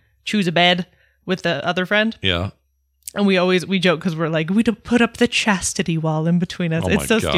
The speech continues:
Speaker 1: stupid.
Speaker 2: dude, the
Speaker 1: And then one
Speaker 2: chastity
Speaker 1: person
Speaker 2: wall.
Speaker 1: will sleep on the couch.
Speaker 2: Okay. And who, and who got, had to do that this time? Was that you?
Speaker 1: No, it was my friend Natalie. Uh, <laughs> me, I always get sent to my one friend's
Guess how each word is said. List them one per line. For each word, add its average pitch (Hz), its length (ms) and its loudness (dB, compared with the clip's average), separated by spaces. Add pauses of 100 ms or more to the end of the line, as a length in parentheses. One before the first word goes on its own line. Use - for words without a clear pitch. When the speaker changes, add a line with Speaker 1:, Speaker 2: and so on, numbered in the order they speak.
(140)
Speaker 1:
stupid. 80 100 -6
Speaker 2:
dude, 76 220 -4
the 78 60 -4 (260)
Speaker 1:
And 226 140 -2
then 220 120 0
one 214 160 -2
Speaker 2:
chastity - 40 -6
Speaker 1:
person 220 220 0
Speaker 2:
wall. 190 80 2
Speaker 1:
will 196 40 0
sleep 185 220 -2
on 165 100 0
the 160 60 -6
couch. 165 360 -6 (280)
Speaker 2:
Okay. 110 440 -2 (400)
And 101 120 0
who, 104 140 2
and 90 400 -6
who 95 260 0
got, 87 200 2
had 87 180 2
to 87 80 0
do 82 140 2
that 80 180 0
this 90 120 -4
time? 87 220 -2
Was 85 120 -4
that 87 120 2
you? 87 180 0 (200)
Speaker 1:
No, 180 140 0
it - 20 0
was 165 120 -4
my 180 120 -2
friend 180 220 -2
Natalie. 170 440 -2 (220)
Uh, 160 380 2 (460)
<laughs> 214 380 0
me, 247 540 2
I 233 140 2
always 277 160 2
get 254 240 0
sent 220 280 0
to 214 240 -2
my 180 200 0
one 185 180 0
friend's 175 480 -2